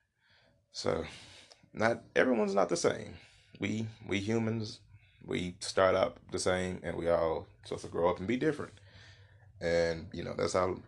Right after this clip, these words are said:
that's what life is. So, and with that being, is, is yours accurate? Mine on certain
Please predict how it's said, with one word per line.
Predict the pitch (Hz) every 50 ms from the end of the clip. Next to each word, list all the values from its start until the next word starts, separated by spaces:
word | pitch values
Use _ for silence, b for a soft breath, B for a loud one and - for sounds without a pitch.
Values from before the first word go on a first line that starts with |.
| -
that's | - - -
what | 104 104 98
life | 117 117 92 - -
is. | 82 - - - - - - - - - b b b b b b b b b b b b b b _ - - - -
So, | - - 107 101 95 98 98 B B B B B B B B - - - - - - - _ - - - - b b b b b b b b b b b b b b b b - -
and | 85 87 87 85 82 82 85 76 - - b b b b b b b b b b b b b b b _ _ _ _ _ _ - - _ _ _ _ - -
with | - -
that | 95 95 95 90 90 - - - _ _ -
being, | 95 95 90 90 87 - - - -
is, | - 98 92 85 87 - -
is | 92 90 85
yours | 90 110 160 175 131 -
accurate? | - 87 87 - - 87 87 92 98 - - b b b b b b b b b b b b b b b b b b b b b b b - _ _ -
Mine | 101 107 131 170 190 147 101 90 87 85 85 85 87 - - - - _ _ _
on | - 98 92 92 87
certain | - - 117 120 107 98 90 85 85 87 -